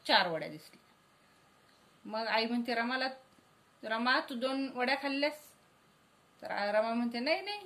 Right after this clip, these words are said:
मी किती खाल्ली? एक वडी खाल्ली." मग आई म्हणते, "रमा, तू खरं बोलतेस ना?" मग ती म्हणते की, "हो आई, मला वडी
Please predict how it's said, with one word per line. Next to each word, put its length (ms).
मी 180
किती 280
खाल्ली? 280
एक 300
वडी 320
खाल्ली." 340
मग 200
आई 180
म्हणते, 500
"रमा, 380
तू 340
खरं 260
बोलतेस 480
ना?" 240
मग 180
ती 60
म्हणते 300
की, 180
"हो 440
आई, 280
मला 300
वडी 260